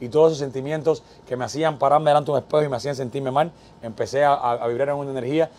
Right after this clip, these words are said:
que empecé a traer a mi vida personas extraordinarias que me mostraron el camino, como nuestro amigo Spencer Hoffman,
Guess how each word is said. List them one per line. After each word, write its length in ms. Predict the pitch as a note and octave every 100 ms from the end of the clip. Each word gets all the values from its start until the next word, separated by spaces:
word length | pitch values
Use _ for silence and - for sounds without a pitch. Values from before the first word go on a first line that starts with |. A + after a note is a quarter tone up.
| - -
que 80 |
empecé 220 | A2 G#2 B2+
a 20 |
traer 180 | C#3 C#3
a 40 |
mi 100 | B2+
vida 200 | C3+ -
personas 480 | A#2+ A2 C#3 D3 C#3
extraordinarias 600 | B2+ A#2 A2+ B2+ D#3 D3+ - - -
que 80 | B2
me 240 | A#2 A#2+
mostraron 360 | A#2 G#2+ C#3+ D3+
el 80 | B2+
camino, 360 | C3 D3 D#3 - -
como 220 | - A2+
nuestro 240 | A#2+ A2+ A#2
amigo 180 | C#3 C3+
Spencer 320 | C#3+ B2+ A#2+
Hoffman, 300 | C3+ C#3+